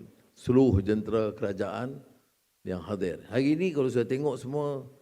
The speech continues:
ya, menteri-menteri, eh, semua, pelbagai kanan semua ada ni. Negeri dan persekutuan.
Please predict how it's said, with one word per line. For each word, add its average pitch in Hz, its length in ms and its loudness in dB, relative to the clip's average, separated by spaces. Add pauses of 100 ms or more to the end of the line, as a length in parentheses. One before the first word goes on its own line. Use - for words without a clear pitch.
(340)
ya, - 160 -8
menteri-menteri, 123 880 -6
eh, - 160 -12
semua, 160 480 4
pelbagai 110 480 0
kanan 139 320 -2
semua 120 240 2
ada 82 160 -4
ni. - 120 -18 (240)
Negeri 139 480 0
dan 110 480 2
persekutuan. 104 480 -6